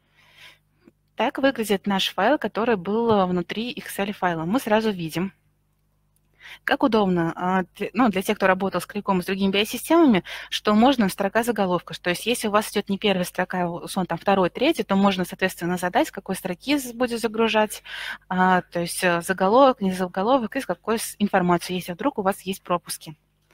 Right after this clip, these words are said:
Что мы видим? Эта информация как раз идёт по категориям, которые были внутри. А, необходимо создать измерение. То есть мы видим, что это измерение есть показатели, как мы все знаем, а,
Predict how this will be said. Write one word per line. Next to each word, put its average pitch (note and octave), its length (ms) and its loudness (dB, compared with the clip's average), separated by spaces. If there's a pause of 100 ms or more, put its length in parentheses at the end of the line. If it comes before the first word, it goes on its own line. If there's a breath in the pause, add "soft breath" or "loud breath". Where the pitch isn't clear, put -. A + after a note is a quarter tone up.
(480 loud breath)
Что - 220 2
мы D4+ 140 8
видим? F#3 260 0
Эта D4+ 180 2
информация A3 800 2 (300 loud breath)
как - 180 -12
раз G#3+ 220 -2
идёт F#3+ 240 -2
по B3+ 160 0
категориям, B3+ 540 0
которые A#3 340 -2
были G3+ 220 -2
внутри. G#3 420 -4 (1500 loud breath)
А, G3 200 0
необходимо G#3+ 500 2
создать A3 400 -2
измерение. G#3+ 460 0
То - 60 -10
есть - 120 -8
мы G#3+ 80 0
видим, B3+ 220 0
что - 140 -2
это F#3 140 -4
измерение G#3+ 680 2
есть B3 160 -4
показатели, A3 580 -2 (120)
как - 180 -8
мы F3 80 -4
все E3 180 -10
знаем, A3+ 520 2
а, F#3 320 0